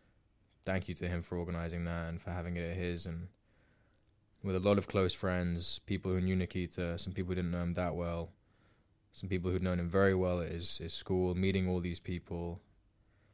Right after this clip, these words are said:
and everybody being able to say their piece. And I think because Nikita was somebody who was always closed off and wasn't able to really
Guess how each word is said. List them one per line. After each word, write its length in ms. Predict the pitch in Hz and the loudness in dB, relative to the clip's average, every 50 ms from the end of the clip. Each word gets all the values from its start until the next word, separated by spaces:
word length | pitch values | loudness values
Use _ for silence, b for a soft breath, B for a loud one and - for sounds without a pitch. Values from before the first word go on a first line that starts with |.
| _ _ - | _ _ -6
and 120 | 92 90 | -4 -2
everybody 320 | - 110 123 120 123 120 113 | 2 4 6 8 8 8 8
being 220 | 110 110 107 107 | 8 8 8 8
able 180 | 107 104 98 95 | 8 8 6 4
to 140 | - 98 | 2 2
say 560 | 92 - - 104 98 98 95 95 92 90 87 85 | 2 4 4 6 6 6 6 6 4 4 2 0
their 180 | 82 90 87 | 0 -2 -2
piece. 500 | - - - 110 104 92 87 - - - - | -2 0 2 2 2 4 2 2 2 0 0
And 320 | 82 82 82 82 80 - - - b b b b b b b b b b b b - | -4 -6 -4 -4 -6 -6 -8 -14 b b b b b b b b b b b b 0
I 100 | 98 98 | 0 2
think 220 | - 123 120 110 | 4 4 4 4
because 260 | 104 104 - 117 110 104 | 2 4 4 4 6 6
Nikita 400 | 107 101 101 107 104 101 - 104 | 4 4 4 4 2 2 2 0
was 140 | 90 90 90 | 0 0 2
somebody 460 | - - 98 95 92 90 92 90 87 87 | 2 2 4 2 2 2 2 0 0 0
who 460 | 92 95 87 87 87 85 82 80 80 - _ _ _ _ _ _ _ _ _ _ _ _ _ _ _ _ _ _ _ _ _ _ - _ _ - - _ _ _ _ _ _ _ _ _ _ _ _ - - - _ _ _ _ _ _ _ _ _ _ _ _ _ | 0 0 0 0 0 -2 -2 -4 -6 -10 _ _ _ _ _ _ _ _ _ _ _ _ _ _ _ _ _ _ _ _ _ _ -20 _ _ -20 -20 _ _ _ _ _ _ _ _ _ _ _ _ -20 -20 -20 _ _ _ _ _ _ _ _ _ _ _ _ _
was 200 | - 101 95 95 | 0 2 4 4
always 680 | 104 104 104 104 98 95 95 87 85 - - - - - - _ _ _ _ _ _ - - | 6 6 8 8 8 6 6 4 4 2 2 2 0 -2 -6 _ _ _ _ _ _ -20 -16
closed 420 | - - 107 98 95 92 87 - | -4 2 4 4 4 4 2 0
off 400 | 95 87 82 85 - - - - - - _ _ | 0 -2 -2 -2 -6 -10 -16 -20 -20 -20 _ _
and 180 | - 95 90 90 | -8 -6 -2 0
wasn't 280 | 95 98 95 104 92 - | 2 2 2 2 0 0
able 360 | 92 92 90 90 90 85 82 | 0 0 0 0 0 -2 -2
to 160 | - - 87 | -4 -4 -4
really 420 | 87 90 87 87 87 85 82 80 | -2 0 0 0 0 -2 -4 -6